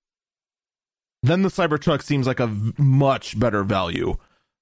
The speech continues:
'Cause Ford was saying that the, at the absolute highest trim, the F one fifty Lightning can go for ninety thousand four hundred seventy-four dollars, whereas the highest end Cybertruck is sixty-nine thousand nine hundred. But I also look at it and say, you know,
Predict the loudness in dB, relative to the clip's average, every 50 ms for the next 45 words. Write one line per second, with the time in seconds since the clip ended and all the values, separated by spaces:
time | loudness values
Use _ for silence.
0 | _ _ -2 0 0 0 0 0 0 2 0 0 0 0 0 0 2 2 0 0
1 | 0 -2 0 0 0 0 -2 -4 _ -2 -2 -2 -2 -2 -2 0 0 0 -2 -4
2 | -6 -4 -2 -2 -2 -2 -2 0 0 2 2 2 2 0 -2 -2 -4 -2 0 0
3 | 2 0 0 -2 -4 -6 -8 _ -2 0 2 2 2 2 0 0 0 -2 -2 -2
4 | -2 -2 0 -2 -2 0 0 -2 -2 -2 0 0 0 0 0 0 -2 0 -2 0
5 | 0 0 2 2 2 0 0 0 0 0 2 2 2 2 0 -2 -4 -8 _ _
6 | _ _ _ _ -2 0 0 2 0 0 0 2 0 0 0 0 -2 -2 -2 0
7 | 0 0 0 0 0 -2 -2 -2 0 0 2 2 2 2 0 0 0 0 2 2
8 | 2 2 2 2 2 0 0 -2 -6 -6 -4 0 0 0 0 0 2 2 2 2
9 | 0 0 0 0 0 0 0 0 0 -2 -2 -2 -2 -2 -2 -2 0 0 0 0
10 | 0 0 0 -2 -2 -4 -4 -2 0 0 2 2 2 0 -2 -4 -10 _ _ _
11 | _ _ _ _ _ -16 -8 -6 -4 -2 0 0 0 0 0 0 0 -2 -2 0
12 | 0 0 0 0 2 2 2 2 2 0 -2 -2 -4 -8 -16 -20 _ _ _ _
13 | _ _ _ _ _ _ _ 0 2 2 2 2 2 2 2 2 2 0 0 0
14 | 0 2 0 0 0 -2 -2 0 2 2 2 2 2 0 0 0 0 2 2 2
15 | 2 4 2 2 0 -2